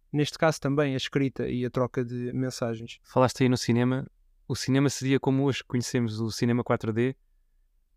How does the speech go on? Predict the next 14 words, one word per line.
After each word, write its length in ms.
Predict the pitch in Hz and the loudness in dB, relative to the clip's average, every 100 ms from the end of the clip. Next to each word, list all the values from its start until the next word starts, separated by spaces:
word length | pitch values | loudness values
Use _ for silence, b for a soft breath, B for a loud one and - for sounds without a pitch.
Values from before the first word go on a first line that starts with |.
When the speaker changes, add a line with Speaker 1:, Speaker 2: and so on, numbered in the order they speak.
| - | -6
Speaker 2:
mas 160 | 127 | -4
tirar-lhe 340 | - 135 131 131 | 0 2 2 4
uma 140 | 143 | 2
dimensão 640 | 135 135 131 - 131 139 131 | 4 2 0 0 -2 -2 -4
que 80 | - | 0
não 100 | 135 | 0
seria 240 | - 135 | 2 2
a 20 | |
dimensão 540 | 131 135 127 - 131 127 | 4 2 0 0 0 -2
que 140 | - | -2
nós 120 | 127 | -2
estaríamos 320 | 117 127 123 120 | 0 0 2 2
à 60 | |
espera. 340 | 123 - 123 | 2 2 0